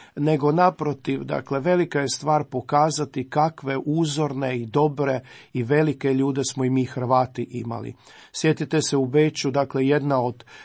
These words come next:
e, dakle, znamenitosti Beča je Kapuciner Gruft, dakle, kapucinska grobnica gdje se pokapaju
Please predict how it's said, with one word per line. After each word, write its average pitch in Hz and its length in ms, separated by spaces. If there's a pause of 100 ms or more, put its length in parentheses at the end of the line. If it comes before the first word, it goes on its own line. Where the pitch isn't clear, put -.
(120)
e, 131 140
dakle, 131 600
znamenitosti 139 840
Beča 147 480
je 147 160
Kapuciner 139 720
Gruft, 120 560
dakle, 127 380
kapucinska 131 840
grobnica 151 640
gdje 131 220
se 135 140
pokapaju 131 760